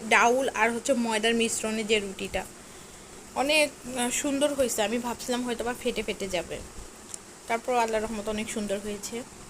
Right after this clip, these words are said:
এই যে দেখেন, বরকে খেতে দিয়েছি, বললাম, "টেস্ট করে দেখো, নতুন সিস্টেমের রুটি, মাত্র তিন পিস বানিয়েছি।"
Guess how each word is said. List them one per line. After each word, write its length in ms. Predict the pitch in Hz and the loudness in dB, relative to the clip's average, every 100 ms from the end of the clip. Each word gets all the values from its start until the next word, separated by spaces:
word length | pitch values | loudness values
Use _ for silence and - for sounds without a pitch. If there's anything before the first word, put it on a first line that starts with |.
| - - - - - - - - - - - - | -16 -18 -18 -18 -18 -16 -16 -16 -18 -18 -18 -6
এই 100 | 226 | -2
যে 120 | 233 | 0
দেখেন, 380 | 226 214 220 247 | 4 2 2 -2
বরকে 340 | 220 208 208 233 | 2 2 2 -2
খেতে 300 | - 220 208 | -2 -2 -2
দিয়েছি, 440 | 180 185 - - - - 214 | -2 -4 -4 -8 -12 -10 -2
বললাম, 240 | 214 226 240 | 0 0 2
"টেস্ট 240 | 254 254 | 0 0
করে 200 | - 240 | -2 0
দেখো, 320 | 208 196 - 202 | 0 -2 -4 -6
নতুন 300 | 214 214 247 | -4 -2 -2
সিস্টেমের 460 | 247 247 - 233 220 | -2 -2 -2 -2 0
রুটি, 220 | 202 180 | -2 -2
মাত্র 320 | 208 240 240 294 | 0 0 0 -2
তিন 160 | 302 | -2
পিস 200 | 277 294 | 0 -4
বানিয়েছি।" 580 | 240 233 208 185 185 - | 2 2 2 -2 -4 -8